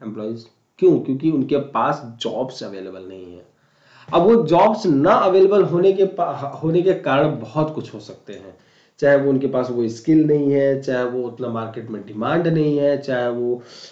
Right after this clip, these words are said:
अ, मतलब जिस तरह की qualification required है उस job को करने के लिए वो क्रि-, वो qualification नहीं है। So वो कुछ भी हो सकता है, but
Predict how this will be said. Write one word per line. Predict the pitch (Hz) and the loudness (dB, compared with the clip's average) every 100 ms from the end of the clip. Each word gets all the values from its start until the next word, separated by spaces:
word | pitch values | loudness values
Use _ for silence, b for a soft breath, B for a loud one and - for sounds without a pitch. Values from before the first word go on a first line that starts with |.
| B - | B -4
अ, | 117 | 0
मतलब | 117 117 123 110 | 0 0 -2 -2
जिस | 117 120 | -4 -4
तरह | 127 | -4
की | 120 | -2
qualification | 131 123 117 123 - 127 110 | -2 -2 -4 -6 -6 -6 -6
required | 110 123 123 123 | -8 -2 -2 -2
है | 110 131 131 | -2 -2 -2
उस | 135 123 | -2 -2
job | 131 127 | 0 -2
को | 127 | -4
करने | 120 113 120 | -6 -4 -4
के | 113 | -4
लिए | 123 | -6
वो | 117 113 | -6 -8
क्रि-, | 113 117 | -4 -4
वो | 113 104 107 110 | -2 -4 -4 -2
qualification | 113 113 113 110 110 113 175 | 0 0 -2 -4 -6 0 2
नहीं | 165 156 | 4 4
है। | 151 147 B B B _ 226 | 2 -2 B B B _ 0
So | 208 | 2
वो | 165 277 | 4 4
कुछ | 269 185 | 4 2
भी | 190 | 4
हो | 180 123 | 4 2
सकता | 107 - 101 | -4 -12 -14
है, | 92 85 b b b b | -14 -14 b b b b
but | 107 262 | 2 2